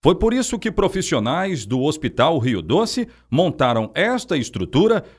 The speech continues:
para receber interessados em fazer testes de glicemia, já que o tema estabelecido pela O M S, Organização Mundial de Saúde,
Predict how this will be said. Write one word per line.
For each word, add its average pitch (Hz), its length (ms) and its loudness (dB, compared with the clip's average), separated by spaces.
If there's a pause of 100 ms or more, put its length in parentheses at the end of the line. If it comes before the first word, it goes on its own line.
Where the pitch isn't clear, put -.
(120)
para 240 160 4
receber 123 500 0
interessados 165 880 -2 (240)
em 226 140 -2
fazer 175 360 2
testes 190 640 -2
de 165 200 -4
glicemia, 123 800 -2 (440)
já 92 220 -2
que 147 140 0
o 156 80 2
tema 143 440 0
estabelecido 104 760 -2
pela 104 320 0
O 151 160 0
M 156 260 -2
S, 139 440 -4 (160)
Organização 131 800 2
Mundial 110 520 -4
de 135 200 0
Saúde, 185 560 -2